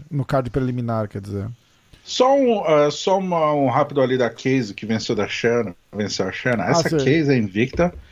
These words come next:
Speaker 2: vinte e três aninhos e, cara, ah, merece destaque. Ele estreou com vitória, né? Foi a primeira luta dela no U F C.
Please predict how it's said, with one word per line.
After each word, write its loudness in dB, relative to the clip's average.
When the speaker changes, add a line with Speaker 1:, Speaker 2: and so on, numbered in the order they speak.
Speaker 2:
vinte 2
e -14
três 4
aninhos 2
e, -6
cara, 0
ah, 0
merece 0
destaque. -2
Ele -4
estreou 2
com -4
vitória, -2
né? -2
Foi -4
a -8
primeira 0
luta 0
dela 2
no 0
U 0
F -6
C. 0